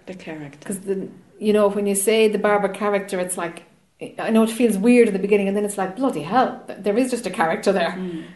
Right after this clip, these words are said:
Speaker 2: You know, there's a capacity to know you more.
Speaker 1: Yeah, well, that was also in the, in the meditation. There was, like,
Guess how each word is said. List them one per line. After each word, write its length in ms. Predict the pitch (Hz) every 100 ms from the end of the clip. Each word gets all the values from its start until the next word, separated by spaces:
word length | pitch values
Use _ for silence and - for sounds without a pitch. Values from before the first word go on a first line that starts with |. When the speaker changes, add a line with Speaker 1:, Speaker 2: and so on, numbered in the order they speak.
| _
Speaker 2:
You 80 | 214
know, 180 | 208 240
there's 200 | 214 202
a 60 |
capacity 520 | 202 208 226 226 190 185
to 120 | 196
know 140 | 202
you 160 | 196 185
more. 400 | 220 226 170 - -
Speaker 1:
Yeah, 360 | 208 202 175
well, 200 | - 196
that 200 | 208 226
was 200 | 262 247
also 260 | 220 226 208
in 200 | 202 196
the, 100 | 185 190
in 100 | 190
the 60 |
meditation. 720 | 185 185 185 - 208 220 196
There 120 | 170 170
was, 200 | 175 185
like, 220 | 180